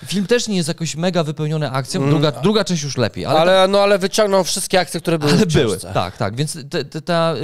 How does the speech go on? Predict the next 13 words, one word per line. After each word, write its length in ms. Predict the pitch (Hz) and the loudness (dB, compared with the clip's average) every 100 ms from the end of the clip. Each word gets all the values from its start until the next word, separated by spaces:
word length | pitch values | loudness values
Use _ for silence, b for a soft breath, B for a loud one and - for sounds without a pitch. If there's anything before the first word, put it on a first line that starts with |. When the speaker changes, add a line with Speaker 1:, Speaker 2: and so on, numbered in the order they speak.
| 156 | -6
Speaker 1:
książka 320 | - 220 220 | -4 -4 -4
jest 100 | 175 | -4
bardzo 220 | 180 160 | -4 -6
specyficzna, 760 | 160 170 165 156 147 - 107 101 | -6 -8 -8 -10 -10 -8 -6 -6
ona 160 | 160 | -6
się 180 | 160 156 | -8 -8
snuje, 800 | 139 - - - 165 170 160 143 | -8 -8 -10 -10 -6 -4 -2 -4
ciągnie 640 | 135 156 143 127 123 127 120 B B B | -2 -4 -2 -4 -4 -4 -6 B B B
i 100 | 151 | -10
tam 180 | 147 156 | -6 -6
te 280 | 135 139 139 B B B | -2 -2 -2 B B B
relacje 400 | 131 147 147 147 | -4 -4 -4 -8
polityczne, 960 | 143 135 131 - 147 - 135 120 120 | -6 -8 -6 -6 -6 -4 -2 -2 -2